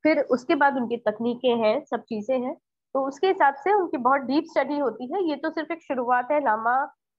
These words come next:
अ, बनने की, कि, अ, फिलॉसफी उनकी आप अपने अंदर उतार। ठीक है, संतोष जी, आप कुछ पूछना चाहते हैं, आप पूछें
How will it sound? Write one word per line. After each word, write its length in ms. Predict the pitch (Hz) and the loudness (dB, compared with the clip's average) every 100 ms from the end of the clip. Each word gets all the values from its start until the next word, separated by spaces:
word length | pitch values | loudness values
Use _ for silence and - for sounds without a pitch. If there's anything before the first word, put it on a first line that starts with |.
| _ - | _ -4
अ, 340 | 220 214 214 | 0 2 2
बनने 400 | 202 214 240 311 | 0 -2 -2 -8
की, 280 | 320 302 320 | -6 -6 -6
कि, 520 | 311 294 294 349 339 _ _ _ - | -6 -6 -6 -8 -10 _ _ _ -8
अ, 40 | 214 | -6
फिलॉसफी 540 | 269 247 247 262 302 | -2 0 -2 -4 -4
उनकी 240 | 277 269 | -4 -2
आप 160 | 262 262 | 0 0
अपने 200 | 254 254 | -4 -4
अंदर 360 | 240 214 220 277 | -4 -4 -4 -6
उतार। 400 | - 233 175 139 - _ _ _ _ _ _ _ _ _ - | -8 -4 -4 -4 -12 _ _ _ _ _ _ _ _ _ -14
ठीक 160 | 277 | -10
है, 120 | 381 415 _ _ _ _ _ _ | -10 -10 _ _ _ _ _ _
संतोष 300 | 254 254 320 | -6 0 0
जी, 80 | 330 | 2
आप 160 | 311 302 | -2 -2
कुछ 160 | 311 | -6
पूछना 280 | - 269 302 | -6 -4 -4
चाहते 320 | 311 294 294 | -2 -4 -2
हैं, 120 | 320 294 | -2 -2
आप 120 | - | -4
पूछें 300 | 254 - | -12 -10